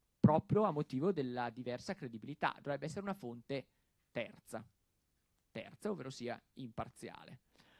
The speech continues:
Ehm, qui, questo è un fenomeno generale in realtà, ehm, capita quando qualcuno, eh, l'indip-, la credibilità delle fonti è qualcosa di cui le, le persone tengono presente. Quindi questo è, questo è il, è forse il, il,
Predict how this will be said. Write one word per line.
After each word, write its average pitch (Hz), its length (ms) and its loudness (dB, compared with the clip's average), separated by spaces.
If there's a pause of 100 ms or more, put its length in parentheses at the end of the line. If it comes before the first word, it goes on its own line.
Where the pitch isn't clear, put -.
(180)
Ehm, 135 880 2
qui, 202 140 -6
questo 240 200 0
è - 20 2
un 220 80 -2
fenomeno 175 460 -2
generale 135 580 2
in 110 100 -6
realtà, 120 960 -2
ehm, 117 520 -14
capita 160 640 2 (200)
quando 175 260 -2
qualcuno, 180 600 0
eh, 151 280 0 (680)
l'indip-, 170 500 -6
la 156 120 -2
credibilità 185 540 0
delle 190 220 -2
fonti 190 440 -2
è 220 60 0
qualcosa 147 380 -4
di 170 100 -14
cui 131 160 -8
le, 147 200 -8
le 127 160 -10
persone 135 340 -10
tengono 131 260 -10
presente. 120 560 -8 (480)
Quindi 170 160 -4
questo 190 340 -4
è, 139 220 -4 (200)
questo 202 200 0
è 156 60 6
il, 147 140 0
è 135 200 -8
forse 147 260 -8
il, 131 220 -8
il, 139 160 -14